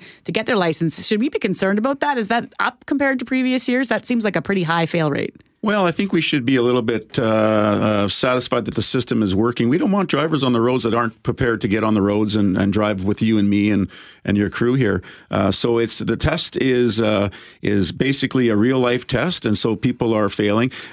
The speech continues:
Speaker 2: But keep in mind too, Loran, that many of these class fivers, they are, uh, novice drivers. They are youngsters. They're coming out of driver ed. Some of them haven't gone through driver ed. Uh, we know that our driver ed, the students have a little bit of a higher pass rate ratio than what you're seeing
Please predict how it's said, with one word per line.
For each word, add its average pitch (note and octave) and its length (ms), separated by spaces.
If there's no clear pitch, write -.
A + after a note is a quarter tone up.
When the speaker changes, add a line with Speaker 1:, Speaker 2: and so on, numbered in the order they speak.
Speaker 2:
But D#3 140
keep - 200
in D3+ 120
mind B2+ 280
too, C3+ 160
Loran, G#2+ 380
that G2+ 140
many D3 240
of C#3+ 60
these A#2+ 280
class A#2+ 320
fivers, G#2+ 520
they A2+ 180
are, A2 420
uh, G2 160
novice G#2+ 540
drivers. F2 420
They G2+ 240
are F#2+ 360
youngsters. A#2+ 680
They're G2 120
coming A#2 300
out A2+ 100
of G#2+ 80
driver G#2+ 420
ed. G#2 380
Some A#2+ 260
of A#2 40
them G#2+ 100
haven't A#2 280
gone A2+ 180
through A#2+ 140
driver G2+ 420
ed. G2+ 240
Uh, G#2+ 160
we A2 120
know B2+ 160
that B2 140
our A2 120
driver A2 380
ed, A2 260
the A2 140
students A2+ 420
have G#2+ 140
a G2+ 40
little A2+ 200
bit G#2+ 100
of G2+ 80
a G2+ 80
higher B2 640
pass A#2 400
rate A#2+ 380
ratio A#2+ 380
than G#2+ 120
what A2 160
you're G#2+ 80
seeing A2+ 200